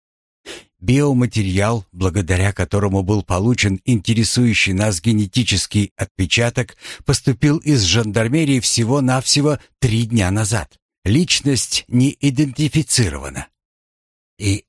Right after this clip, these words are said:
это означает..." Шарков вздохнул, провел руками по лицу и закончил, что речь идет о биоматериале,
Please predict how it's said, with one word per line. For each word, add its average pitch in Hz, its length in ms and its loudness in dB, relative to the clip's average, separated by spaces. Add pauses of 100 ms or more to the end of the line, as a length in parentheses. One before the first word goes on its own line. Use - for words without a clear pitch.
(100)
это 139 360 0
означает..." 110 960 -2 (840)
Шарков 85 420 -4
вздохнул, 85 640 -2 (220)
провел 95 360 0
руками 92 420 0
по - 120 -6
лицу 95 440 0
и - 160 -4
закончил, 87 640 -4 (1120)
что - 300 0
речь 127 420 0
идет 85 580 -4 (300)
о 85 140 0
биоматериале, 101 1160 0